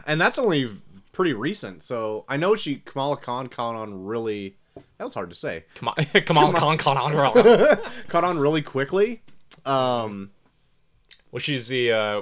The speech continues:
Speaker 2: the, one of the first Muslim American superhero, her-,
Speaker 1: Mm-hmm.
Speaker 2: heroines,
Speaker 1: Yeah.
Speaker 2: heroines.
Speaker 1: Um, so yeah, but that'd be a good way to usher in, like, the next few phases of Marvel too, to get somebody interested in that,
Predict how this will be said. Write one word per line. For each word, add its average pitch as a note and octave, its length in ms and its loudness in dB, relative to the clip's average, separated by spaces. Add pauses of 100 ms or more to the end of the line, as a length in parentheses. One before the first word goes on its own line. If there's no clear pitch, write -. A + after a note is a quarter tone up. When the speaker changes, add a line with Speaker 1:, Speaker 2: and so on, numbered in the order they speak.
Speaker 2:
the, A#2+ 100 -10 (180)
one A2+ 240 -6
of G#2+ 40 -6
the G2 60 -6
first A2+ 460 -4
Muslim A2+ 400 -6
American A#2 880 -6
superhero, D3+ 600 -10 (160)
her-, C3 140 -4
Speaker 1:
Mm-hmm. F3 140 -8 (100)
Speaker 2:
heroines, C3+ 960 -2
Speaker 1:
Yeah. C3 160 -2
Speaker 2:
heroines. E3 680 0 (320)
Speaker 1:
Um, B2+ 560 -4 (960)
so G#3 160 2
yeah, C4+ 160 2
but E3 180 -4
that'd A3+ 200 2
be C#4 120 0
a G#3+ 40 2
good G3+ 180 0
way G#3 160 6
to F3+ 120 0
usher E3 340 -2
in, E3 200 -2
like, C#3 260 -2
the C3+ 100 -2
next A#2+ 380 -8
few C#3+ 200 -8
phases A#2 760 -8
of G#2 160 -14
Marvel G2+ 320 -8
too, A#2+ 260 -10
to F#2 80 -18
get G#2 120 -10
somebody G#2 280 -10
interested G2+ 360 -14
in G2 120 -10
that, G#2 280 -8